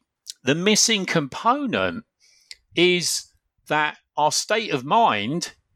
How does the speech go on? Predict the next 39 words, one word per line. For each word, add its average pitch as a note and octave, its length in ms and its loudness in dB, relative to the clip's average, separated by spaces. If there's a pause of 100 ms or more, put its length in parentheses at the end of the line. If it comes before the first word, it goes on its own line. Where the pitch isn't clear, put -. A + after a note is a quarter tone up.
(280)
our C3 140 0
thinking, E3+ 600 -2
is D#3 200 0
involved C#3+ 760 0
in C#3 260 0
everything D#3+ 720 0
that - 240 -4
we D#3 140 -2
do. A3+ 280 2 (540)
And, D#3+ 300 -4 (100)
and D#3 160 -2
really, A3 440 2 (400)
I E3+ 100 2
know G#3 460 4
a C#3+ 80 -2
lot E3+ 120 0
of - 100 -8
people E3+ 240 0
talk - 240 2
about B2+ 260 -4
mindset, D3+ 760 0 (240)
but C3+ 80 -8
they G#3 80 4
don't A3 160 0
really F3 300 4
understand C#3 680 -2
it. - 220 -12
You E2+ 80 -12
know, G2 180 0
it's, - 240 -2
it's, C#3 220 0
it, - 220 -2
it, D#3 200 -4
it, D3+ 260 -4
it's, C#3+ 240 -8
yes, D#3+ 240 -2
we C#3+ 120 4
all F3 140 6
know, C#3 300 2